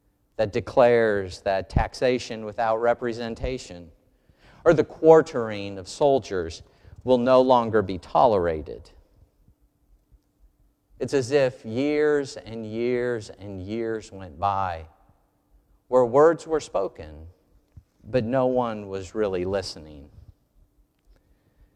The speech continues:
Today, there is a call, a new way of approaching ourself and our culture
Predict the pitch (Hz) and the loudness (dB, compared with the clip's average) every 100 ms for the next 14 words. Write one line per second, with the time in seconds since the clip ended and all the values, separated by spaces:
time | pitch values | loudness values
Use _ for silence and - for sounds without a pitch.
0 | _ _ _ _ _ - 151 156 156 160 | _ _ _ _ _ 0 4 6 6 4
1 | 147 - - _ - - - _ _ - | -2 -12 -20 _ -20 -20 -20 _ _ 4
2 | 156 165 151 156 - - 165 156 143 104 | 8 8 6 -2 -8 -4 2 4 6 4
3 | 92 85 87 - 131 139 156 165 156 147 | 2 -2 -10 -10 -4 0 6 8 8 6
4 | 131 120 107 - - 147 143 - 135 123 | 4 0 -2 -4 2 2 2 -2 -8 -8
5 | 120 113 - 107 104 - 135 131 135 - | -8 -10 -10 -8 -8 -4 4 8 6 4
6 | 107 107 104 98 92 - - 139 131 - | -8 -4 2 2 0 -4 0 2 0 -4
7 | 92 82 | -4 -4